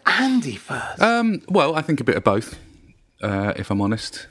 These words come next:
Speaker 2: I think we certainly are the victims of circumstance. We have got a significant injury list, and that injury list does include some very key players. Um, so we are the victim of that circumstance. Obviously,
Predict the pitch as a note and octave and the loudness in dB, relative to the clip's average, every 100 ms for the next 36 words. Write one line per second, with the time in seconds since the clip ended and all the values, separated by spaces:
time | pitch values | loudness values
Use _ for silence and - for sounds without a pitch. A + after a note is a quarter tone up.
0 | - F#2 A2 F#2+ - B2+ F2 G2 G2 F2+ | -16 -6 -4 -4 0 0 2 2 2 2
1 | G2 - F#2 F2 - G2 F2+ F2+ - F2 | 0 0 -2 -2 0 0 0 -4 -2 -2
2 | E2+ G#2 G2 - G#2+ G2 - G2+ G2 - | -2 -2 -2 0 2 2 2 2 2 0
3 | B2 A2 B2 A#2+ A2 G#2+ F#2 G2 F#2 F#2 | 0 2 0 0 0 2 2 2 0 0
4 | F#2+ F2 D#2+ - G#2 G2 F#2+ - - - | 2 0 -2 -2 0 0 -2 -8 -12 -12
5 | - A#2+ A2+ G#2 G#2+ G#2 F#2 - G#2 G2 | 0 2 2 2 2 2 0 2 2 2
6 | G#2 F#2+ G#2+ G2 - G#2 F#2+ G2 F#2+ F2+ | 0 2 2 2 0 0 2 2 0 -4
7 | - - A2+ F#2+ F2+ A2 F#2+ F2 D2+ - | -4 -2 0 0 0 0 2 0 -4 -6
8 | - - - - _ _ G#2 G2+ G2+ G2+ | -8 -12 -20 -20 _ _ 0 2 2 2
9 | G#2 G#2+ - - - A2+ A2 A2 A2 G#2+ | 2 0 -2 0 2 2 2 2 0 2
10 | A#2 A2 A2 G2 G2+ - G2+ E2 G2 G2+ | 2 4 2 0 -2 0 -2 2 2 0
11 | - G#2+ G2+ G#2 G2 - G#2 G#2+ - - | 0 0 2 0 -2 0 0 0 -2 0
12 | G#2 G2 F#2 A2 G2+ G2 G2 F2+ | 0 0 0 2 2 2 0 -4